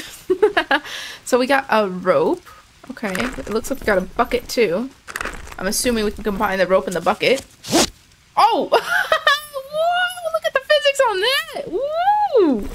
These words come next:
Uh, I don't know what we need this for, but this is fun to <laughs> do. Okay, put it back. You can't use those together. What? Do I, oh. Okay, I thought it gave me a whip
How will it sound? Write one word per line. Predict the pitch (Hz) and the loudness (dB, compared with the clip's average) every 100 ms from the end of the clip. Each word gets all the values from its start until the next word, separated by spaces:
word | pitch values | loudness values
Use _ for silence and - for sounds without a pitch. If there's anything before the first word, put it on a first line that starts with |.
| - - - - - - | -10 -10 -12 -12 -12 -2
Uh, | 262 262 | 2 4
I | 240 | 4
don't | 302 349 | 4 4
know | 349 285 | 4 4
what | 240 262 | 4 4
we | 269 | 4
need | 254 | 4
this | 220 254 | 4 2
for, | 208 185 208 | 4 4 4
but | - 277 - | 2 0 4
this | 269 | 2
is | 277 269 | 4 0
fun | - 262 370 | 2 2 4
to | 320 | 2
<laughs> | 262 | 0
do. | - 381 - 466 - 311 359 403 381 415 523 - 571 539 403 | 2 2 4 2 2 2 2 2 2 2 2 0 -4 -4 -2
Okay, | 285 247 | 2 2
put | 277 | 2
it | |
back. | 220 - - - - - - - - _ _ | 0 -2 -10 -18 -20 -20 -20 -20 -20 _ _
You | 262 | -4
can't | 285 | -2
use | 233 233 233 | -2 -4 2
those | 190 180 185 170 - | 4 6 6 4 0
together. | 233 202 170 170 233 _ _ _ _ | 0 0 2 0 -4 _ _ _ _
What? | 294 - | -2 -2
Do | 247 269 | -2 -2
I, | - _ | -4 _
oh. | 240 185 233 - - - - - - - | 2 2 -4 -12 -12 -12 -12 -14 -12 -8
Okay, | 240 180 | -2 0
I | |
thought | 226 226 | 2 2
it | 214 | 4
gave | 214 233 | 2 2
me | 185 | 2
a | |
whip | 170 208 | 2 2